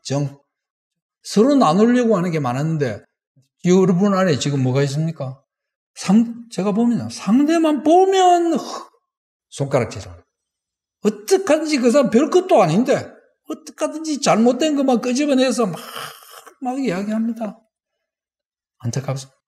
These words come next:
뭐만 하면 오늘 돈 얼마 벌었고, 오늘은 뭐요, 우리 이제 주로 택시하시면 오늘 뭐 멀리 가 손님이 해서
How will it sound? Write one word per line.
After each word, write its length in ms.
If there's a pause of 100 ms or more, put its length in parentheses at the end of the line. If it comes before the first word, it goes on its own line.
(600)
뭐만 400
하면 500
오늘 260
돈 240
얼마 320
벌었고, 880
오늘은 380
뭐요, 220
우리 200
이제 240 (140)
주로 220
택시하시면 520 (340)
오늘 180
뭐 200
멀리 380
가 120
손님이 600
해서 540